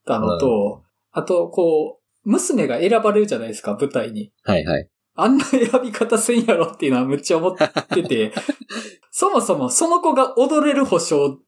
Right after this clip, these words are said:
Speaker 1: どこまであるかもわかんないし、
Speaker 2: そうですね。
Speaker 1: それこそ、あの、<laughs> 殺人鬼が中にいるって言ってる会場の中で初めてその、会った人を選んで舞台に上げるとか、する？みたいなの。別に、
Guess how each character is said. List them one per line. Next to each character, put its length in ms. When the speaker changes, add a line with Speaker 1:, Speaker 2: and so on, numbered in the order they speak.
Speaker 1:
ど 200
こ 100
ま 140
で 120
あ 80
る 80
か 140
も 120
わ 80
か 120
ん 280
な 140
い 140
し、 640
Speaker 2:
そ 180
う 40
で 40
す 160
ね。 260
Speaker 1:
そ 160
れ 120
こ 80
そ、 320
あ 60
の、 760
<laughs> 460
殺 320
人 440
鬼 40
が 340
中 300
に 120
い 40
る 100
っ 20
て 240
言 100
っ 20
て 120
る 80
会 180
場 80
の 40
中 260
で 100
初 280
め 120
て 260
そ 160
の、 160
会 140
っ 100
た 240
人 260
を 100
選 340
ん 40
で 80
舞 160
台 180
に 100
上 120
げ 100
る 120
と 120
か、 300
す 300
る？ 80
み 100
た 140
い 80
な 140
の。 140
別 260
に、 80